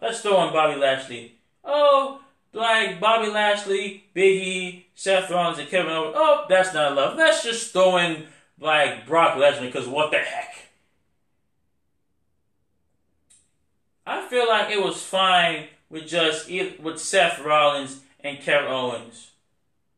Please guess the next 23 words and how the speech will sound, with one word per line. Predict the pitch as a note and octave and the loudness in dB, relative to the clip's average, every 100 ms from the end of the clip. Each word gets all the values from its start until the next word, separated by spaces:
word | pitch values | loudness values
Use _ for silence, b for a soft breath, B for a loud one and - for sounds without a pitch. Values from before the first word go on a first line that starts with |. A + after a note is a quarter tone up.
| _ | _
Bobby | F3+ C4+ C#4 B3+ | -4 -2 -2 -2
Lashley, | A#3+ A#3+ A#3 A3+ A3 A3+ A3 G#3+ - _ _ _ _ _ _ b b b b _ _ _ _ _ | 4 4 2 -4 -10 -10 -10 -12 -20 _ _ _ _ _ _ b b b b _ _ _ _ _
Bobby | G#3 C4+ B3 | -2 -2 -2
Lashley | G#3+ G#3+ G#3 G#3 G3+ G3+ | 0 2 2 -2 -6 -6
should | F#3 F3 | -8 -12
just, | D#3+ E3+ D#3+ - - _ _ _ _ _ _ | -8 -8 -6 -10 -16 _ _ _ _ _ _
no, | D#3+ D#3 C3 - - _ | -10 -4 -4 -4 -10 _
no, | C#3+ C#3 | -8 -6
I | B2 C#3+ | -4 -4
think | G#3 F#3 | -4 -2
that | E3+ | -2
was | D3+ B2 | -2 -8
way | B2 D#3 D3+ | -2 -2 -2
too | C#3 | -6
much | C3+ C3 B2+ | -8 -8 -4
adding | B2+ B2+ B2 | -4 -4 0
Bobby | C3+ C3 B2 | 0 0 0
Lashley | B2 A#2+ B2 | -2 -4 -10
and | A#2+ | -8
Brock | B2 A#2+ | -6 -4
Lesnar | B2 A#2+ A#2+ A#2+ | -6 -6 -10 -12
in | A#2 | -10
there. | A#2 A#2 | -12 -12